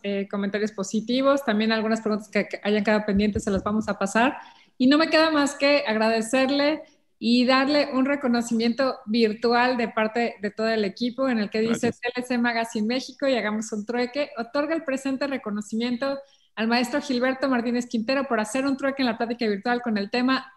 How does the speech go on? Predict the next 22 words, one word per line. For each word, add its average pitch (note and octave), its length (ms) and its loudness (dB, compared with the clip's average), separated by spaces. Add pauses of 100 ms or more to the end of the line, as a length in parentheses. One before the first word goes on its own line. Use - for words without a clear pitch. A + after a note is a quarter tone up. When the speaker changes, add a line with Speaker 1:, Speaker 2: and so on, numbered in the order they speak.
Speaker 1:
Tópicos D4 500 -2
actuales B3 380 -2
de A#3 80 0
la G#3 140 -2
ley A3 200 0
de A#3 60 -2
antilavado G#3+ 400 -2
de G3+ 80 -2
dinero A3+ 380 -4
el A3 120 -4
día A#3 200 0
veintiséis A3+ 440 -4
de B3 60 -4
noviembre A#3 460 -2
del G#3+ 160 -2
veinte G3+ 320 -6
veinte". F#3+ 420 -8 (760)
Muchísimas A3+ 500 4
Speaker 2:
Gracias, G#2 180 4
Speaker 1:
gracias, - 240 -12
maestro. B3 380 2
Speaker 2:
gracias, G2 100 0